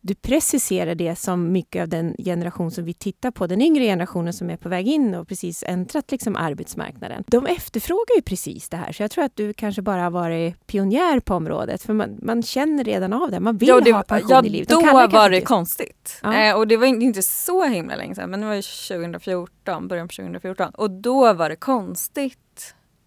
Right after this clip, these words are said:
Speaker 2: eller väldigt ovanligt åtminstone, att säga upp sig från ett sånt, från en sån internationell karriär som jag hade framför mig och ett sånt välbetalt jobb. Så att jag hamnade ju på framsidan av tidningen Chef för att jag sa upp mig från mitt jobb. <laughs> Alltså det var jätte-, det var jättekonstigt. Men jag menar,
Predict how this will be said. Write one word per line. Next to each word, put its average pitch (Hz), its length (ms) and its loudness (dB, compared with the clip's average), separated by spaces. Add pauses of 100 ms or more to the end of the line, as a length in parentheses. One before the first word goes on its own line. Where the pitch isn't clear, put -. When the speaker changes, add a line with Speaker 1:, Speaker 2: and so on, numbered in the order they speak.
(140)
Speaker 2:
eller 208 160 -2
väldigt 170 480 -2
ovanligt 185 540 -2
åtminstone, 170 500 -12
att - 200 -8
säga 156 240 -6
upp - 200 -16
sig 165 100 -10
från 160 260 -10
ett 156 160 -14
sånt, - 520 -12
från 175 140 -6
en 165 80 -4
sån 156 320 -8
internationell 165 680 -2
karriär 170 440 -8
som 180 120 -12
jag 175 80 -6
hade 165 140 -8
framför 175 300 -8
mig 156 160 -6
och 156 220 -14
ett 170 100 -18
sånt 175 200 -18
välbetalt - 720 -10
jobb. - 280 -14
Så - 120 -6
att 180 80 -8
jag 185 120 2
hamnade 196 340 0
ju 165 40 -6
på 180 120 -10 (360)
framsidan 185 1160 -4
av - 100 -10
tidningen 175 420 -12
Chef - 340 -14
för - 180 -16
att 165 80 -12
jag 170 100 -12
sa - 100 -16
upp - 260 -18
mig 180 80 -16
från - 120 -16
mitt - 160 -16
jobb. 220 400 -6 (140)
<laughs> 302 720 6
Alltså 269 140 8
det 262 60 6
var 247 80 4
jätte-, 226 380 2
det 208 60 2
var 220 80 4
jättekonstigt. 208 1000 -2
Men 196 260 -2
jag 190 100 -2
menar, 180 440 -2